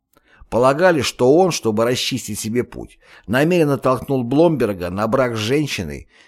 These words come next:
чье сомнительное прошлое ему, Герингу, было хорошо известно. Даже если это правда, то сам Бломберг об этом не догадывался, так как во время своей последней встречи с Гитлером двадцать седьмого января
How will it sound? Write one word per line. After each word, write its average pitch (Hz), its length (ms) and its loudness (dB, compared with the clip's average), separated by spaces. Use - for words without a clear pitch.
чье 175 220 2
сомнительное 143 600 0
прошлое 113 480 -2
ему, 156 600 0
Герингу, 87 580 -8
было 165 260 0
хорошо 131 440 0
известно. 65 600 -12
Даже 160 420 0
если 147 320 4
это 131 200 2
правда, 135 520 0
то 107 140 -8
сам 131 340 0
Бломберг 135 560 0
об 113 160 -2
этом 123 400 -2
не 135 140 -2
догадывался, 95 880 -6
так 143 180 0
как 147 200 0
во 143 80 4
время 147 300 2
своей 135 280 4
последней 131 600 0
встречи 131 360 -4
с 123 140 -6
Гитлером 131 480 -2
двадцать 113 400 -2
седьмого 110 400 -4
января 110 560 -2